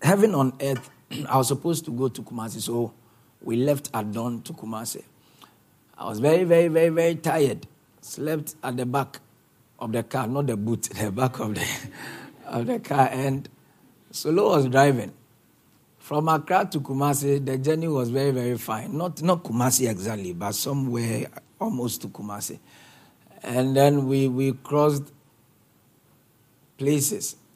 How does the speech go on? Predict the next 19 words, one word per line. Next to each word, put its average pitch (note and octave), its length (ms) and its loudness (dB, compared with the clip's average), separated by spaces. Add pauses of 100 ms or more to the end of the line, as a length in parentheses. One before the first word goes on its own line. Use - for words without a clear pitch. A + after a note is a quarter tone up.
If D3+ 100 -6
you C#3 60 4
want C#3+ 120 0
to D#3 60 6
talk B2 340 0
about B2 400 2 (1700)
Edosun, C3+ 680 4
Fufu C3 360 4
joined C3+ 260 2
Bebre. A#2 420 0
We B2+ 160 4
crossed C#3 360 0
the B2+ 60 -2
<laughs> - 280 -4 (220)
Yante. A#2 380 -6 (920)
Abosokai. C3+ 880 6 (1400)
Awako G#3+ 340 8
Abosokai E3 460 8
na. A#2 160 2